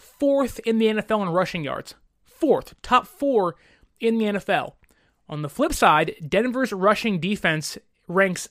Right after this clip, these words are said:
fifth in yards allowed, only seventy-eight yards allowed per game this year. So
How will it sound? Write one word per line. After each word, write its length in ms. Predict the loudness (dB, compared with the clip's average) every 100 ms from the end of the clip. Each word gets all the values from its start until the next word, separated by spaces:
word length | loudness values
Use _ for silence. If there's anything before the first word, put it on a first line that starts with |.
| -20
fifth 540 | _ 2 2 0 -14 _ _ _ _ _
in 260 | 0 2 0
yards 480 | -2 0 2 0 -2
allowed, 380 | 0 0 0 -4
only 240 | -6 -6 -6
seventy-eight 680 | -2 -2 -2 -4 -2 -4
yards 320 | 0 0 0
allowed 460 | -2 -2 0 -2 -6 _ _
per 360 | -6 -4 -4 -8 -10
game 320 | -8 -8 -8
this 200 | -10 -6
year. 220 | 0 0 2
So 400 | 4 4 2